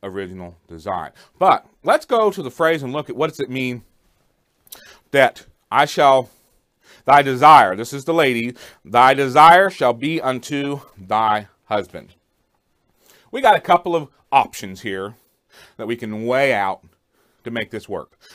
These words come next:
I mean, that w-, we have to work around the word desire. That's really the, the tricky word that we have here. So, one of them could be, is that this is saying that from this day forward,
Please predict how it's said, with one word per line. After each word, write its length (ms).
I 40
mean, 80
that 140
w-, 140
we 200
have 220
to 60
work 240
around 280
the 60
word 240
desire. 460
That's 220
really 240
the, 160
the 100
tricky 320
word 240
that 100
we 140
have 240
here. 180
So, 360
one 220
of 60
them 120
could 160
be, 340
is 160
that 260
this 160
is 120
saying 520
that 320
from 180
this 220
day 240
forward, 680